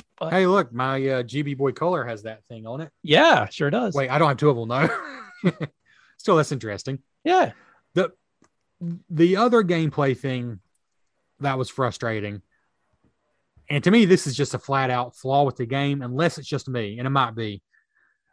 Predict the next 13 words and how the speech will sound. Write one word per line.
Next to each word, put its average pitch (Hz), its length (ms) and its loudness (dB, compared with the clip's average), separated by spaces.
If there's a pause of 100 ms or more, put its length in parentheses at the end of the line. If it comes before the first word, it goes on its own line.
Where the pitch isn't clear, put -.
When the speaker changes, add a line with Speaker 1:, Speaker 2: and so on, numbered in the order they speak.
(1300)
Speaker 2:
I 226 240 6
think 156 520 2 (300)
if 135 140 -10
you 147 100 0
wanna 151 180 2
have 131 100 2
a 120 40 -4
chance, 135 380 -2
you 131 60 -6
gotta 135 180 2
play 131 200 -2
as 107 120 -8
Mickey, 117 360 -10